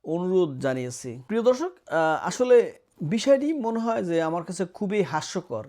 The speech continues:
কারণ এক কোটি পঁয়ষট্টি লক্ষ টাকার একটি ভাস্কর্য নিয়ে গেছে জ্যান্ত চারজন মানুষ পার্ক থেকে। এদেশের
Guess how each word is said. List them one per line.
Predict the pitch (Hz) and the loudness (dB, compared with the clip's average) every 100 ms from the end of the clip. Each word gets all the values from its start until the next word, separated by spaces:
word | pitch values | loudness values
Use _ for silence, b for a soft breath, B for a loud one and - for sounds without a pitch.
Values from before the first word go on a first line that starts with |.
| - | -8
কারণ | 147 180 180 - | -6 -6 -8 -2
এক | 202 226 - _ | -2 -2 -8 _
কোটি | - 226 226 240 233 233 214 _ | -6 -4 -2 -2 0 -2 -6 _
পঁয়ষট্টি | 208 220 - 220 208 - - 226 | -2 -2 -2 -4 -6 -10 -8 -6
লক্ষ | 196 190 196 - 202 | 0 0 0 -2 -4
টাকার | 190 196 175 185 147 - _ _ _ | 0 -2 0 0 0 -4 _ _ _
একটি | 180 185 226 226 214 156 | -2 -2 -4 -6 -6 -8
ভাস্কর্য | 139 151 - 214 202 | -6 -6 -6 -4 0
নিয়ে | 208 202 208 214 | 0 -2 -2 -2
গেছে | 196 185 - 160 - - 131 | -2 -2 -4 -6 -6 -8 -8
জ্যান্ত | 123 202 220 220 240 | -4 -2 -2 -4 -4
চারজন | 202 202 185 165 156 | 0 2 2 2 -2
মানুষ | 147 139 139 131 - - - _ _ _ _ _ _ _ _ _ _ _ _ _ | -2 -4 -4 -8 -12 -20 -20 _ _ _ _ _ _ _ _ _ _ _ _ _
পার্ক | 170 170 180 - | 2 2 0 0
থেকে। | 185 170 151 - _ _ _ _ _ - | 0 0 -4 -4 _ _ _ _ _ -6
এদেশের | 214 269 - 277 269 233 | -2 0 2 0 0 -4